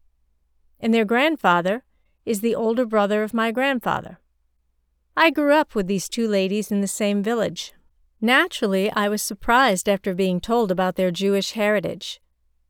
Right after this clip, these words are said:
I wondered if I was also a Jewish descendant. Just then, my grandmother, my father's mother, appeared and told me that one of our ancestors is a Jewish woman. My grandmother also mentioned that one of our male ancestors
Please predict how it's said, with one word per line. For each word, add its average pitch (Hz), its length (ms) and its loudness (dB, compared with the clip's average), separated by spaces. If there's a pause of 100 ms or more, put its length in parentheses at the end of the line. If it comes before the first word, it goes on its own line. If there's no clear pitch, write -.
(120)
I 240 60 6
wondered 220 640 2
if - 160 -6
I 320 200 0
was 190 200 -2
also 190 420 -2
a 170 60 0
Jewish 170 320 -2
descendant. 165 680 -6 (720)
Just - 280 -2
then, 208 260 4
my 202 160 0
grandmother, 196 720 0 (380)
my 196 80 2
father's 190 440 2
mother, 196 400 -2 (380)
appeared 269 460 2
and 262 100 0
told 254 320 2
me 185 320 0 (380)
that 226 120 0
one 254 200 2
of 269 80 0
our 254 120 6
ancestors 208 800 -2
is 220 180 -4
a 208 80 -2
Jewish 185 400 -4
woman. 220 360 -4 (720)
My 233 180 4
grandmother 233 560 2
also 233 400 0
mentioned 185 540 -2
that 196 140 -2
one 214 160 0
of 214 100 -2
our 196 160 2
male 196 320 2
ancestors 254 840 -4